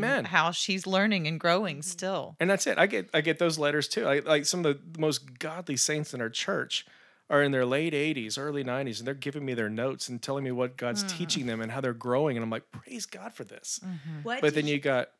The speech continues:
Speaker 3: Oh, go ahead.
Speaker 1: some others just that, that, uh, were like, "They're tired of it." you know, and they got tired. They got point, and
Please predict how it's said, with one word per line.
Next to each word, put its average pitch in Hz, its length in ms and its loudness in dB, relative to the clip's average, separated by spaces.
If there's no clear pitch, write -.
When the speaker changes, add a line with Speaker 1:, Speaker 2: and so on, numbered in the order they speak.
Speaker 3:
Oh, 185 180 -16
go 214 60 -6
ahead. 202 100 -2
Speaker 1:
some 135 240 2
others 131 340 2
just 131 320 -6
that, 139 160 -2
that, 123 200 0
uh, 127 220 0
were 117 80 -2
like, 117 220 -2
"They're 165 200 0
tired 175 440 -4
of 95 160 -14
it." - 140 -20
you 139 140 2
know, 139 160 6
and 147 220 2
they 139 80 6
got 139 240 4
tired. 147 640 2
They 135 120 0
got 127 200 2
point, 156 240 0
and 143 340 -2